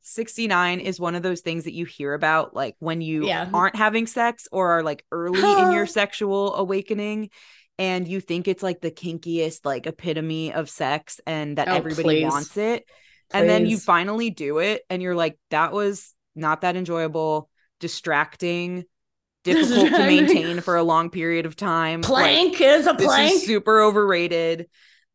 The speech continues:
Speaker 1: So, yeah, I just think, I think once you get older, I think people age out of the idea of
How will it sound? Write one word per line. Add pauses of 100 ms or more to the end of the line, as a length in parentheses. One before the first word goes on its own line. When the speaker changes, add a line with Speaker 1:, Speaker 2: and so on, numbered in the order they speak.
(300)
Speaker 1:
So, (300)
yeah,
I
just
think,
I
think
once
you
get
older,
I
think
people
age
out
of (180)
the
idea (100)
of